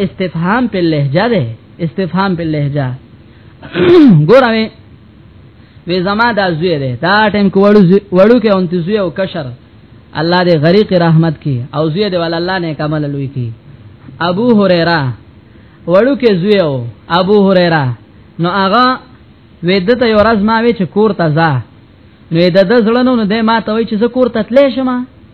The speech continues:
زه کور ته تللی شم. اوس ګوره د دې څه مطلب دی؟ چې نشم تللی کنه. دا لهجه داسې استعمال کړه، زه کور ته تللی شم.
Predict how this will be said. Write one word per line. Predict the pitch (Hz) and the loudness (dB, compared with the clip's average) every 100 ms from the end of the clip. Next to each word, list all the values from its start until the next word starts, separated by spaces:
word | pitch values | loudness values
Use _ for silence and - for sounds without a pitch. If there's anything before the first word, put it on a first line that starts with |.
| - - - - 190 | -20 -20 -20 -10 -4
زه | |
کور | 214 262 240 | -2 0 -2
ته | 240 | -2
تللی | 226 277 277 | 0 2 2
شم. | 262 262 262 - - - | -2 -8 -10 -18 -20 -10
اوس | 165 | -2
ګوره | 190 254 | 0 2
د | 220 | 2
دې | 254 240 | 0 -2
څه | 269 | -4
مطلب | 156 151 131 | -4 -4 -4
دی؟ | 135 - - - | -6 -10 -16 -6
چې | 185 | -2
نشم | 269 254 | 0 0
تللی | 196 160 | 0 -2
کنه. | 135 123 120 - - - - - - - | -2 -2 -2 -8 -20 -20 -20 -20 -20 -4
دا | 160 | 0
لهجه | 185 196 180 160 262 | 4 4 4 4 4
داسې | 262 214 | 4 2
استعمال | 214 - 196 196 175 | -2 -2 -4 -4 -2
کړه، | 175 202 - - - | -2 -2 -6 -20 -4
زه | 160 240 | 2 2
کور | 247 269 | 4 2
ته | 254 214 | 2 0
تللی | - 196 285 | 2 4 4
شم. | 269 269 | 4 4